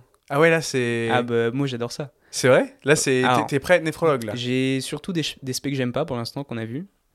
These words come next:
Speaker 2: Dermato, j'aime pas. H G E, ça va. Chirurgie,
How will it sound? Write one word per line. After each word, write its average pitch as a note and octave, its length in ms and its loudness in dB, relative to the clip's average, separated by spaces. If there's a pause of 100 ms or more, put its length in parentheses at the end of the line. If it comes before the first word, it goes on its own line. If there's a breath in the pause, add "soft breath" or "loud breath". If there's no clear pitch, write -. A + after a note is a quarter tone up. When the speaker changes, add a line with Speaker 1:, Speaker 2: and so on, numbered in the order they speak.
(360)
Speaker 2:
Dermato, A2+ 560 -6
j'aime A2+ 200 -10
pas. A#2+ 340 -6 (580)
H A2+ 80 -6
G A#2 220 -6
E, B2 180 -4 (880 soft breath)
ça A2+ 240 -6
va. A2+ 260 -6 (180)
Chirurgie, A#2+ 300 -6